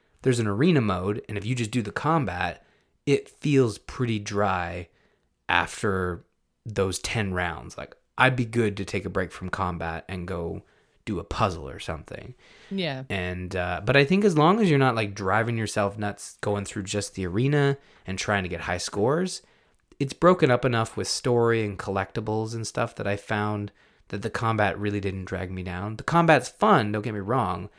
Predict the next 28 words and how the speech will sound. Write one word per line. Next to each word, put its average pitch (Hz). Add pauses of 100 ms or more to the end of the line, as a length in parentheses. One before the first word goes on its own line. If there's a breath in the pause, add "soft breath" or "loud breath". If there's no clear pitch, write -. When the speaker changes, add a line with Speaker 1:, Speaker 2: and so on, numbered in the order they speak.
(140)
Speaker 1:
but 131
it's 117
definitely 147
not 123
as 98
varied 95
as 120
Diablo, 127 (540 soft breath)
where, 101
Speaker 2:
Mm. 80
Speaker 1:
uh, 95
that's 120
where 127
I 113
think 104
with 92
Speaker 2:
Right, 98
'cause -
Speaker 1:
Diablo -
Speaker 2:
you -
Speaker 1:
where 403
Speaker 2:
can, - (140)
you 233
can 330 (160)
only 226
play 190
with 170
Wrath 151